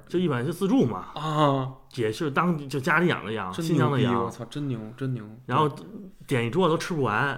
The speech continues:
Speaker 2: 哎呦。
Speaker 1: 无限，那羊肉串儿无限吃，那羊肉串儿我跟你说都能吃出甜味儿来。
Speaker 2: <laughs> 我操。
Speaker 1: 知道那种鲜甜，鲜甜那种感觉吗？
Speaker 2: 我明白，明白，我操。
Speaker 1: 那，那个，那个
Speaker 2: 太好吃了。
Speaker 1: 肉质，我操。
Speaker 2: 对。那都不是这儿有的，说白了。
Speaker 1: 新疆的羊。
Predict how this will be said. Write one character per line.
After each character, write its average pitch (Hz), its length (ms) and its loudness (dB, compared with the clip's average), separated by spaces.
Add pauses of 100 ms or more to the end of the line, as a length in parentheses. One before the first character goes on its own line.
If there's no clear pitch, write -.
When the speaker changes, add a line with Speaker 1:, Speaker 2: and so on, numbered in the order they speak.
Speaker 2:
哎 165 60 -4
呦。 139 180 -2
Speaker 1:
无 165 140 2
限， 175 180 2
那 143 60 2
羊 143 140 4
肉 190 40 4
串 170 100 2
儿 135 60 2
无 143 100 0
限 147 220 2
吃， 160 160 0
那 170 200 0
羊 143 160 4
肉 185 40 2
串 185 140 4
儿 135 80 4
我 127 60 2
跟 151 60 2
你 175 80 0
说 175 40 0
都 185 160 0
能 185 120 2
吃 185 100 -4
出 185 120 -2
甜 113 260 -4
味 156 80 -2
儿 120 160 0
来。 175 140 2
Speaker 2:
<laughs> - 60 -
我 160 320 2
操。 - 580 -4
Speaker 1:
知 143 100 0
道 185 80 2
那 180 60 0
种 135 100 -2
鲜 202 320 -2
甜， 143 220 -4
鲜 170 160 -4
甜 160 140 0
那 143 80 0
种 135 100 4
感 139 140 0
觉 147 40 0
吗？ - 20 0
Speaker 2:
我 139 120 0
明 123 120 2
白， 120 100 -2
明 - 20 -2
白， 127 140 -2
我 123 320 0
操。 117 280 -8 (100)
Speaker 1:
那， 220 100 0 (160)
那 220 160 4
个， 151 120 2 (220)
那 220 200 4
个 156 100 4
Speaker 2:
太 185 160 4
好 127 180 2
吃 214 60 8
了。 165 60 8
Speaker 1:
肉 143 80 8
质， 131 240 6
我 117 120 4
操。 - 180 -6 (300)
Speaker 2:
对。 120 220 -10 (720)
那 214 120 2
都 226 100 6
不 208 140 0
是 220 120 0
这 226 100 4
儿 135 140 6
有 117 320 -2
的， 113 100 -4
说 143 160 -6
白 110 140 -6
了。 110 160 -10
Speaker 1:
新 180 180 -2
疆 147 140 -2
的 104 100 -4
羊。 85 240 -12